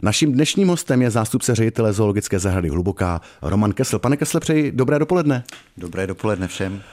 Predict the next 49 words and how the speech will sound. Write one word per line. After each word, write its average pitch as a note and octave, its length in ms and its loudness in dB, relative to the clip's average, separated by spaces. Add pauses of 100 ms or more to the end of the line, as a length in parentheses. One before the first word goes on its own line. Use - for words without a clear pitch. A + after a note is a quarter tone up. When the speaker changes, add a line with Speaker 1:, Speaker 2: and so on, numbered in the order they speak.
Speaker 1:
A F#2+ 80 -2
hned D3+ 180 2
v - 60 -2
úvodu E3 140 4
musím D3+ 220 2
také C#3+ 240 2
říci, A#2+ 400 0
že G#2 340 2
původně B2+ 300 2
měl C#3+ 140 4
přijít D3 160 -4
pan, D3 200 -2
váš A2+ 180 -2
pan D3 140 -2
ředitel, A#2+ 440 0 (280)
ale A2+ 120 0
poslal A#2 460 -2
za G#2+ 100 -2
sebe B2 220 0
vás G2+ 260 -2
a - 80 -4
já G#2 100 0
jsem A#2 160 0
rád, G2+ 180 -2
protože G2+ 200 -4
my F#2+ 60 0
se A2 120 -4
známe, G2 320 2
<laughs> - 20 0
tak - 380 -4 (140)
aspoň - 280 -4
to B2+ 120 0
bude, A2+ 220 2 (360)
bude A2+ 300 0
to B2 80 0
takové A#2+ 240 2
klidnější A2+ 680 0
a, G2 220 -2 (340)
eh, E2 40 -2 (480)
také E2+ 500 -4 (140)
takové D#2+ 380 -2
víc E2+ 180 -4
z - 180 -8
provozu, D2 440 -4
bych A#1+ 240 -10
si D2 120 -8
dovolil C#2 420 -6
říci. - 440 -8 (920)
Ehm, D#2+ 240 -6